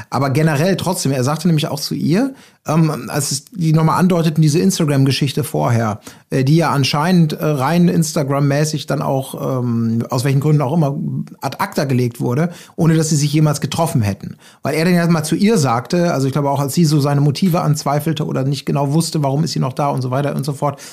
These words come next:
Zitat, "Wenn wir uns vorher getroffen hätten, wäre ich dann überhaupt hier?"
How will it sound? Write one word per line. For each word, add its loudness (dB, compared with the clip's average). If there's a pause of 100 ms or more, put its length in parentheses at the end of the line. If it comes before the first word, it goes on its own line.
(460)
Zitat, 0 (180)
"Wenn 4
wir 4
uns 0
vorher 0
getroffen -2
hätten, 2 (220)
wäre 2
ich 0
dann -2
überhaupt 0
hier?" 0